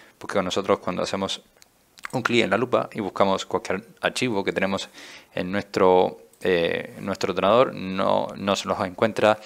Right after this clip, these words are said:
lo más, eh, rápido posible. Entonces,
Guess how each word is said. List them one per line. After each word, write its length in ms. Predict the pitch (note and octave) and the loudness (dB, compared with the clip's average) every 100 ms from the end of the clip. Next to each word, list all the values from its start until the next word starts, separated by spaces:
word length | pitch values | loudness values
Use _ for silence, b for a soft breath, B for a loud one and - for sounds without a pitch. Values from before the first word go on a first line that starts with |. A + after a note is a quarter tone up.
| B B B - | B B B -4
lo 180 | G2+ G2 | 2 4
más, 280 | G#2 G#2 - | 6 4 2
eh, 220 | G2+ E2+ | 0 4
rápido 300 | G2 G2 F2+ | 4 6 4
posible. 420 | - - D#2 C#2 - B B | 2 -4 -4 -6 -8 B B
Entonces, 580 | B2 A#2 D3+ - D3+ | -4 0 2 6 6